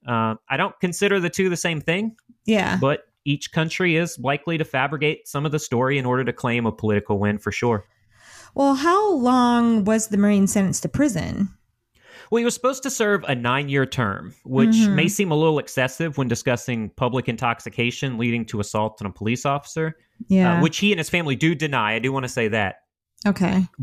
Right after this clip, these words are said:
Speaker 1: But if it did happen, as the Russian police say, I mean, it would make sense, as penalties in Russia don't exactly coincide with criminal penalties in the United States.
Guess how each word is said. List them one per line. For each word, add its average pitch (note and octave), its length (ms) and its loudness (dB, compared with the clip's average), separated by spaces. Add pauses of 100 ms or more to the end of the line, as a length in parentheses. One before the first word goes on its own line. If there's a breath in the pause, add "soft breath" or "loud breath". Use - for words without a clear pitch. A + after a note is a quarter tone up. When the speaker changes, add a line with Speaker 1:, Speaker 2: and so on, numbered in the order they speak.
(120)
Speaker 1:
But F3+ 360 0
if C3+ 220 -2
it F#3 260 -4
did F#3 200 0
happen, A2+ 580 -2
as A#2+ 320 -2
the D3+ 120 -6
Russian C#3+ 280 -2
police C#3+ 340 -2
say, D3 240 0
I C3+ 80 -8 (480 soft breath)
mean, - 160 -10
it B3+ 120 2
would B3 160 -2
make G3+ 200 -2
sense, - 480 -8
as A#2+ 360 0
penalties D3 520 0
in A#2+ 80 -2
Russia A#2+ 300 0
don't A#2+ 340 -2
exactly A2+ 420 -2
coincide A2 580 0
with G2+ 200 -4 (120)
criminal G#2+ 480 -2
penalties G#2+ 420 -4
in G2+ 100 0
the G2 80 -2
United G2 340 -2
States. G#2 500 -6